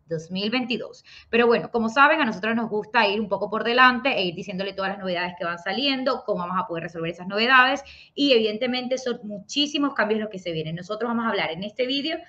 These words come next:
de los cambios más notorios, ¿vale?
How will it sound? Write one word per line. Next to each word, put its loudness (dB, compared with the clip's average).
de 6
los 0
cambios 4
más 6
notorios, -4
¿vale? 2